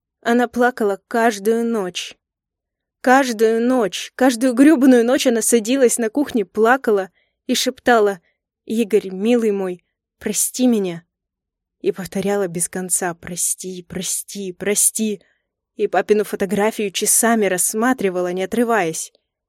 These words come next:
будто ждала, что он ей ответит. И мне однажды сказала: "Дура я была! Какая же я была дура, дочка".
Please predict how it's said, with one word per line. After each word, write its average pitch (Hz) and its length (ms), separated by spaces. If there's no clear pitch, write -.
будто 196 320
ждала, 175 420
что 185 220
он 175 120
ей 180 240
ответит. 180 640
И 220 80
мне 214 320
однажды 196 480
сказала: 196 640
"Дура 240 260
я 180 140
была! 165 400
Какая 226 420
же 180 160
я 202 220
была 196 240
дура, 180 380
дочка". 170 580